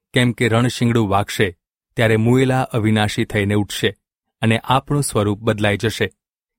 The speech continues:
કેમ કે આ વિનાશી અવિનાશીપણું ધારણ કરશે તથા આ મરનાર અમરપણું ધારણ કરશે. જ્યારે આ વિનાશી અવિનાશીપણું ધારણ કરશે અને આ મરણ અમરપણું ધારણ કરશે,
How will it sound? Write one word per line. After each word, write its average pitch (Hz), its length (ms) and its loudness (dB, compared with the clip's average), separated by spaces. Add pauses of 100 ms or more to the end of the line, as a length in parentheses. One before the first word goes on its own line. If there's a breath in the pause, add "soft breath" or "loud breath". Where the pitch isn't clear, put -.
(120)
કેમ 123 160 2
કે 113 140 -2
આ 110 120 0
વિનાશી 135 580 0
અવિનાશીપણું 110 880 0
ધારણ 104 340 -2
કરશે 101 360 -2 (480)
તથા 104 340 0 (400)
આ 113 80 2
મરનાર 110 520 2 (100)
અમરપણું 104 640 -2
ધારણ 104 340 -2
કરશે. 104 320 -6 (800)
જ્યારે 120 300 2
આ 117 60 4
વિનાશી 113 600 0 (280)
અવિનાશીપણું 143 880 0
ધારણ 101 360 -2
કરશે 110 380 0 (340)
અને 135 240 4 (140)
આ 113 120 0
મરણ 107 420 0 (340)
અમરપણું 127 600 2
ધારણ 107 380 0
કરશે, 107 380 -2